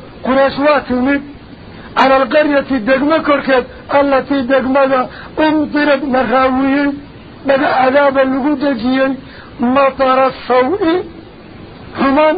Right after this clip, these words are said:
dhagaxyeynta. Kuwan waa kuwa ma Qura qawmu Luud wey. Bahrul Mayyit, labadan boqortooyo, Urdun iyo Sacuudiga ayaa iska qabta meesha. Bahrul Mayyit aa la yiraa, meeshaanay degi jireen.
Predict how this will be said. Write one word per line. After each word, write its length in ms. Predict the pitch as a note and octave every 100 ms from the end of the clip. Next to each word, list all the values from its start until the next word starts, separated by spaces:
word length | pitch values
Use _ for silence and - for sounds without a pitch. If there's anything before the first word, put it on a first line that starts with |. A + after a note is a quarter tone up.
| D#4+
dhagaxyeynta. 600 | C4 B3+ C#4 D#4 C4 A#3 - - - - - - - - - -
Kuwan 360 | D#4 D#4 C#4+ C#4
waa 140 | C4+ C4+
kuwa 320 | C#4 C#4+ C#4+
ma 160 | C#4+ C#4 D#4+ - - -
Qura 240 | C#4+ C#4
qawmu 300 | A3+ C4 B3+ C#4 C#4+
Luud 200 | D#4+ A3
wey. 180 | G#3 E3 - - - - -
Bahrul 420 | A3+ B3+ C4+ C4+
Mayyit, 440 | C4+ D#4+ C#4 C4 B3 - - - -
labadan 440 | B3+ C4+ C#4 C#4 B3+
boqortooyo, 640 | A#3+ A3+ B3 B3 B3 C4+ C#4+ C#4+ - - -
Urdun 380 | D4+ C#4+ C#4 C4+
iyo 100 | C4
Sacuudiga 640 | - C4 C#4 D#4+ D4 C#4 C4 - - -
ayaa 320 | B3+ C4+ C4
iska 220 | B3+ C#4+ C4
qabta 320 | C4+ B3+ C4
meesha. 360 | C4+ C#4+ A#3 C4+ - - -
Bahrul 320 | B3 C4+ C#4 D4
Mayyit 300 | E4 D4 C#4+
aa 100 | C4+
la 120 | C4+
yiraa, 320 | C4 C4+ C4+ C4 - - -
meeshaanay 500 | D4+ A#3 C#4 C4+ C4+
degi 300 | D4 C#4 C#4 A#3
jireen. 320 | C4+ C4+ B3+